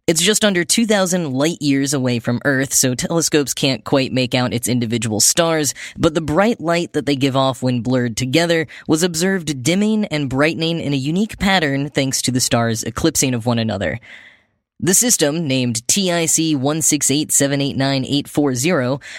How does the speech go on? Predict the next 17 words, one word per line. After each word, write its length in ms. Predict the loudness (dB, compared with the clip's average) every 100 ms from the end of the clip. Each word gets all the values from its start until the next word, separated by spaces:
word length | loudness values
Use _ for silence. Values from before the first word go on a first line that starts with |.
| 0
was 360 | 2 2 0
spotted 400 | 2 2 2 2
using 300 | 0 -2 0
nasa's 420 | 0 0 2 0 0
Discover 600 | 0 2 2 2 2 0
supercomputer 920 | 0 0 0 -2 -2 0 2 2 0
and 180 | 0 -2 0
a 100 | 0
neural 360 | 0 0 0
network 440 | 0 -2 -2 -4 0
trained 500 | 0 2 0 -2 -2
to 180 | -2 -2
comb 340 | -2 -2 -2
through 240 | -2 0
years 480 | 0 -2 0 0 0
of 220 | -2 -2
data 360 | 0 2 2 -2